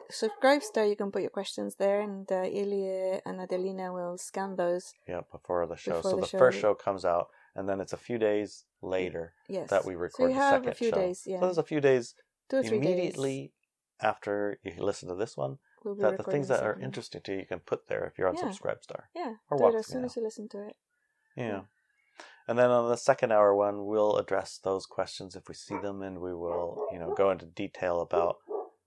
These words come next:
Speaker 2: the perspective of a high frequency new paradigm generator,
Speaker 1: Mm-hmm.
Speaker 2: instant manifester, that
Speaker 1: Mm-hmm.
Speaker 2: person,
Speaker 1: Mm-hmm. Those
Speaker 2: a
Speaker 1: ones that,
Speaker 2: specific
Speaker 1: yeah.
Speaker 2: audience.
Speaker 1: Yeah, a very specific audience, yeah.
Speaker 2: Right.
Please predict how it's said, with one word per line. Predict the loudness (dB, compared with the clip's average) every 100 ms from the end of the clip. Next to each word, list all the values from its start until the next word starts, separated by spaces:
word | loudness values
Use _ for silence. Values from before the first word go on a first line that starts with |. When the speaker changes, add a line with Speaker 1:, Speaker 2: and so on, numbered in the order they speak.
| _ _ -12
Speaker 2:
the | -10
perspective | -10 0 2 2 2 4
of | 4 4
a | 2
high | -2 -4
frequency | -4 -6 -6 -10 -12 -10 -12 -10
new | -10
paradigm | -6 -4 -2 -2 -4
generator, | -4 0 0 0 -4 -10 -12
Speaker 1:
Mm-hmm. | -10
Speaker 2:
instant | -8 -8 -6
manifester, | -4 -4 -4 -8 -8 -12 -12 _ 0
that | 6 6
Speaker 1:
Mm-hmm. | 4 -8
Speaker 2:
person, | -8 -12 -12
Speaker 1:
Mm-hmm. | -8 -8 -6 -6 -6 -4
Those | -4 -2
Speaker 2:
a |
Speaker 1:
ones | -2 0
that, | 0
Speaker 2:
specific | 2 2 2
Speaker 1:
yeah. | -2
Speaker 2:
audience. | -2 -10 -14
Speaker 1:
Yeah, | -10 -8 -6
a | -4
very | -2 -2
specific | -4 -6 -6 -10 -12
audience, | -12 -14 -16 -18
yeah. | -16
Speaker 2:
Right. | -16